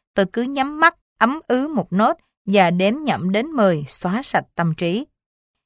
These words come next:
Ngay vào lúc điều tra mượt mà của Kenny G dường như không thể khuất phục. Bảy, tám,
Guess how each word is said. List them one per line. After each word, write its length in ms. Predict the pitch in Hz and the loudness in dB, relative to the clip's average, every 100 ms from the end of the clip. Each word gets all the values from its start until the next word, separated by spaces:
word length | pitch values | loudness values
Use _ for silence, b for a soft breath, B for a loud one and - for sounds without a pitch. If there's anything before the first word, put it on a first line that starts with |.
| _ | _
Ngay 260 | - 214 208 | 0 2 2
vào 120 | 185 175 | 0 0
lúc 180 | 240 - | -2 -4
điều 240 | 190 170 | -2 -2
tra 360 | 156 - 208 208 196 - | -2 -2 0 0 -2 -2
mượt 220 | 190 175 | -2 -2
mà 300 | - 175 165 160 | -2 -2 -2 -4
của 200 | 135 107 | -6 -6
Kenny 320 | - 214 214 208 | -4 -2 0 0
G 120 | 202 214 | 0 0
dường 200 | 196 185 | 0 2
như 160 | 202 247 | 0 -2
không 320 | - 302 285 | -6 -8 -6
thể 200 | 220 165 | -6 -6
khuất 220 | 160 339 - | -6 -8 -4
phục. 220 | 208 - _ _ _ _ _ _ _ | -4 -4 _ _ _ _ _ _ _
Bảy, 420 | 185 175 151 226 - _ _ _ _ _ _ - | -2 0 0 -6 -10 _ _ _ _ _ _ 4
tám, 360 | 196 208 320 | 4 4 -2